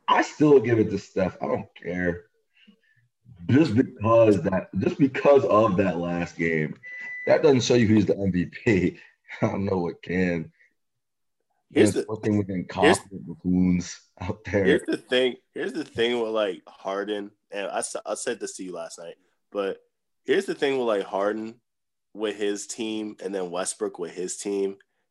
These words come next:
Speaker 2: Even if they weren't, okay, the teams are similarly talented, but the thing with, like, Harden's team especially,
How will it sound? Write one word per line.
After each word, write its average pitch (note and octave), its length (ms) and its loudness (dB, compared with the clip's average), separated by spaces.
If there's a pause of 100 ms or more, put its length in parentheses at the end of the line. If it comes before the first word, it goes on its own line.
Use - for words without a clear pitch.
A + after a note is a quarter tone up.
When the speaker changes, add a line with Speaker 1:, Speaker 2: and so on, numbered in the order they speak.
(100)
Speaker 2:
Even E3+ 300 2
if C#3+ 180 2
they B2+ 140 4
weren't, G2+ 420 0 (460)
okay, A2 320 -2
the G2+ 120 -6
teams D#3 380 -2
are - 60 0
similarly G2 560 -6
talented, G2+ 800 -6 (560)
but G#2 360 0 (140)
the G2+ 100 -6
thing A#2+ 300 -2
with, C3 140 0
like, G2 260 -4
Harden's G#2 460 -4
team G2+ 160 -4
especially, G#2 680 -10